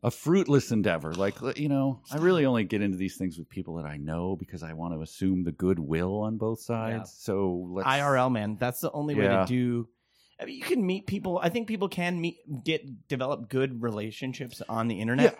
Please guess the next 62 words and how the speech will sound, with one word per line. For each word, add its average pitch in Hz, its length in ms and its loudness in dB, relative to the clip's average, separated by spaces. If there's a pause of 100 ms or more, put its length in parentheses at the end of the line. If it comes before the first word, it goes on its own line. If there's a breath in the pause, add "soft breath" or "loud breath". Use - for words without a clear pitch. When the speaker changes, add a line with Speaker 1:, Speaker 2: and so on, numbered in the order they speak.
Speaker 1:
sure, - 240 0
Speaker 2:
But 226 120 2
Speaker 1:
of 247 60 4
Speaker 2:
it's, - 80 0
Speaker 1:
course. - 400 -2
Speaker 2:
it's 190 180 -2
the 208 180 -4
exception 160 760 -2
rather 131 340 0
than 117 180 0
the 95 80 -4
rule. 107 320 -4
And 104 100 -2
I, 101 160 -4
and 117 100 -2
I 117 60 0
think 131 200 -6
when 120 120 0
you're 104 140 -2
in 98 60 -4
a 98 60 -8
position 101 480 -8
such - 240 -10
as - 140 -20
yourself, - 420 -6 (640 soft breath)
it's - 380 -10 (220)
the 135 80 0
vast 98 580 -4
ex-, - 220 -8
I 190 60 4
mean, 208 120 2
you 214 60 -2
can 220 120 0
have 185 180 0
people 175 200 -6
who, 156 340 -8 (580 soft breath)
you 131 80 -4
know, 143 60 0
like, 139 140 -4
you 143 60 -6
tell 156 180 0
a 165 60 4
joke 143 320 4
and 104 120 0
then 107 220 -4 (520)
they 113 540 0 (140)
do 131 160 2
their, 139 320 0 (400)
<laughs> - 400 -8
it's 185 160 -4
basically 220 300 2
like 190 140 -4
you 180 80 -4
tell 180 180 2
a 185 40 2
joke 165 320 2
and 147 100 -2
then 147 80 -4
people 143 280 -4
do 131 160 -2
their, 127 180 4
like, 117 260 2